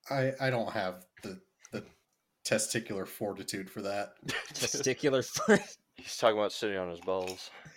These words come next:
Speaker 2: Oh, y-, y-, you're not supposed to sit on your whatever. Anyway,
Speaker 1: It's
Speaker 2: my
Speaker 1: like a
Speaker 2: origi-
Speaker 1: hump along.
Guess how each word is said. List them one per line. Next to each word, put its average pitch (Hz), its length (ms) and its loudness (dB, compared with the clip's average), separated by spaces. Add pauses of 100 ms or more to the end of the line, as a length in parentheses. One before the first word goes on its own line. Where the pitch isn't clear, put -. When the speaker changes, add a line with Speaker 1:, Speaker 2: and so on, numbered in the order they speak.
(200)
Speaker 2:
Oh, 107 320 6 (480)
y-, 110 160 -8
y-, 127 120 -6
you're 139 180 2
not 160 140 4
supposed 147 260 4
to 135 80 0
sit 131 240 2
on 127 100 -2
your 120 160 -4 (200)
whatever. 104 500 -4 (520)
Anyway, 127 500 4
Speaker 1:
It's 277 120 8
Speaker 2:
my 320 80 12
Speaker 1:
like 254 60 10
a 202 40 12
Speaker 2:
origi- 139 120 12
Speaker 1:
hump 330 220 8
along. 120 480 10